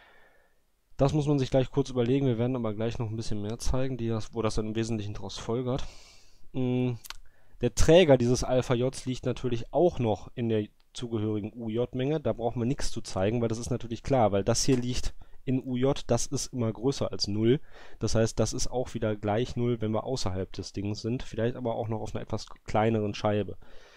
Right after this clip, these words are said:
Das ist aber uns wurscht, auf jeden Fall bleibt der Träger immer noch in dieser jeweiligen Kugel drin liegen. Und viel wichtiger, warum das Ding hinterher Zerlegung der eins heißen soll, wenn ich diese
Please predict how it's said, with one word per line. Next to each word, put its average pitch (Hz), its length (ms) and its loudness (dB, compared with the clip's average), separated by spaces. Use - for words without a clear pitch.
Das 104 160 -6
ist 123 160 -4
aber 113 180 0
uns 113 240 -8
wurscht, 131 300 -2
auf 120 100 -8
jeden 127 160 0
Fall 120 160 4
bleibt 110 300 2
der 113 80 0
Träger 120 320 2
immer 123 180 0
noch 120 160 -2
in 117 140 -6
dieser 110 320 -4
jeweiligen 104 460 0
Kugel 160 380 -4
drin 95 260 -6
liegen. 107 260 -8
Und 190 200 4
viel 139 240 -2
wichtiger, 170 480 4
warum 131 220 4
das 131 180 4
Ding 139 180 2
hinterher 127 400 2
Zerlegung 120 400 0
der - 140 -2
eins 143 300 4
heißen 101 300 2
soll, 110 220 0
wenn 120 120 -2
ich 113 100 -4
diese 110 320 0